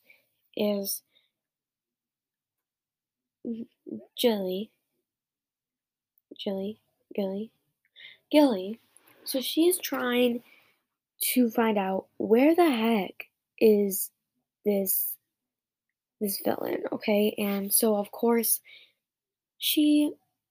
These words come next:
so she joins the princesses in training, this club. They help the princesses and all this stuff. And so she starts to get farther away from her friends.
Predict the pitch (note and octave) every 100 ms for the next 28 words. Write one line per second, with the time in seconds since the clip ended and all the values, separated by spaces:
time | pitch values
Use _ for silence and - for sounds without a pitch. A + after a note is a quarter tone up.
0 | _ _ _ _ _ - C#4 - C#4 C4+
1 | C#4 D#4+ F4 G4 - - _ _ - A3
2 | A#3 A#3 A#3+ - - B3 A3 - G#3+ G3
3 | G3 F#3+ G3 - _ _ _ _ _ _
4 | _ _ _ _ _ _ _ _ _ _
5 | - A3+ A3 A3+ G#3 G3 F#3+ G#3 G#3+ -
6 | - - - A3+ G3+ - B3+ _ _ _
7 | _ - A#3+ A3+ - D4 C#4+ - - -
8 | C#4 B3+ C4 B3 B3 A#3+ A#3 A3 A#3 B3
9 | B3 B3+ - - G#3+ G#3+ _ _ _ _
10 | _ _ _ - B3 A#3 - A3+ - -
11 | C#4 C#4+ - - - - A3 G#3+ G#3+ G#3
12 | G#3 A#3 G#3+ G#3+ - - -